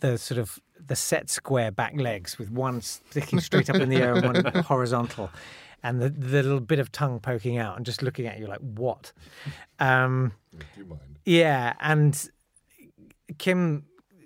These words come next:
Speaker 1: talks, uh, about the, the brilliant kind of reductiveness of, of Sompé's cartoons, and I feel like this little hand-drawn, it's, it's, it's basically an autograph. Uh, it says for, uh,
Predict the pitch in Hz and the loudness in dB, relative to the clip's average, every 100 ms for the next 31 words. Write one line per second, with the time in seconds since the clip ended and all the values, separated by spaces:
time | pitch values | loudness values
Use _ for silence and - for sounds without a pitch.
0 | _ _ 165 - 160 113 - - _ _ | _ _ -20 -4 -2 -2 -10 -14 _ _
1 | _ _ 160 131 123 131 151 139 - - | _ _ -4 -4 -4 0 0 0 -4 -16
2 | 156 143 147 147 180 170 143 - 147 117 | -14 -12 -10 -4 0 0 -2 0 0 0
3 | 127 117 156 - - 123 113 104 - 127 | -2 -2 -4 -4 -8 -8 -8 -10 -8 -8
4 | 110 - 135 - 127 - 113 - 123 101 | -8 -10 -10 -4 -4 -4 -10 -8 -10 -8
5 | - 131 117 104 98 110 110 101 _ _ | -6 -6 -4 -6 -8 -10 -10 -12 _ _
6 | _ _ _ - _ - 131 160 156 143 | _ _ _ -20 _ -10 -6 2 4 4
7 | 147 _ _ - - - _ 127 147 - | 0 _ _ -20 -20 -20 _ 2 2 2
8 | - _ _ - 143 131 - 143 135 104 | -10 _ _ -4 -2 -2 0 0 2 0
9 | 123 131 123 120 135 - - 156 - 113 | 0 2 0 -2 -6 -8 -8 -8 -8 -8
10 | 107 - 135 - 90 98 107 - - - | -6 -4 -4 -6 -10 -10 -12 -14 -16 -16
11 | - _ 113 98 92 - 110 - - 104 | -20 _ -6 -4 -6 -8 -8 -8 -8 -6
12 | 95 - - - - - 101 98 98 98 | -6 -8 -10 -14 -14 -8 -4 -2 -2 -4
13 | 95 92 92 - - 98 90 90 87 87 | -4 -6 -8 -10 -14 -12 -10 -10 -12 -14